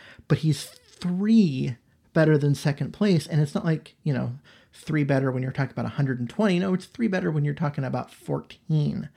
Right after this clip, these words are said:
Um, so just in that, that's how good he's been. He has just been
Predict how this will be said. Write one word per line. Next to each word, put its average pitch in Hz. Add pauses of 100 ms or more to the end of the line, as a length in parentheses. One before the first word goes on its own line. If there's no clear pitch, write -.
(440)
Um, 143
so -
just 147 (460)
in 165
that, 143 (280)
that's 208
how 185
good 147
he's 131
been. - (760)
He 196
has 175
just 143
been 123